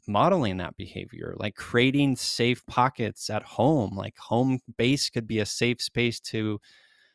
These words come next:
talk about the thing that's hard, talk about the big feelings that are coming up, like, what's going on there, being curious, asking questions, right? That's crucial. So things like labeling emotions,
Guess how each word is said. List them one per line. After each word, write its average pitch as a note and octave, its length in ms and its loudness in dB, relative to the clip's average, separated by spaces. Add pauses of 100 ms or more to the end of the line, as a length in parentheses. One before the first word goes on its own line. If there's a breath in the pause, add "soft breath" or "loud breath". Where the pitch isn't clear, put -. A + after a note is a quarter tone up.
(100)
talk C#3 340 8
about C3+ 420 6
the C3+ 100 2
thing C#3+ 360 0
that's D3 180 2
hard, D#3+ 540 4
talk - 260 0
about D3 260 0
the C#3 80 0
big C3 280 0
feelings C3+ 420 -2
that C3 120 2
are B2 80 0
coming C3 340 0
up, C#3+ 180 0
like, A2 160 -6
what's A#2 360 2
going A#2+ 280 -2
on D3 240 -2
there, G2+ 180 -4
being G#2+ 260 -4
curious, C3+ 540 -2
asking F#3+ 400 -2
questions, F#2+ 720 -4
right? G2+ 280 0 (600 soft breath)
That's A2+ 220 4
crucial. F#2+ 720 0
So G2+ 440 2 (640)
things C#3 320 4
like A#2+ 320 4 (800)
labeling C3 480 4
emotions, A#2+ 1000 0